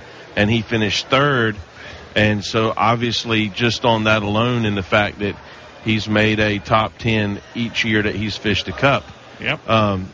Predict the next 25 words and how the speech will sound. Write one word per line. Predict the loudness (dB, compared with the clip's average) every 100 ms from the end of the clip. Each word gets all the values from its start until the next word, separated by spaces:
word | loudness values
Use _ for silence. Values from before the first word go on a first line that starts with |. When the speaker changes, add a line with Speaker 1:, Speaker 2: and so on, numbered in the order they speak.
| -6
Speaker 1:
it |
makes | 0 0 0 0
him | 0
a | 0
favorite | 2 2 2 -2 -2
anytime | 0 0 0 0 0
he | 0 0 -2 -6 -16 -16 -16 0
takes | 0 0
the | 0
boat | 2 4
off | 2 -2
the | -4
trailer. | 0 2 2
But | 0 -2 -2 -12 -20 -4
coming | 2 4
out | 4 2
this | -2 -4
week, | 0 0 0
uh, | 0 -2
there's | 0 -2 -2
some | -4
changes | 0 2 2 -2 -4
to | 0
the | 2
lake. | 2 2 2 -4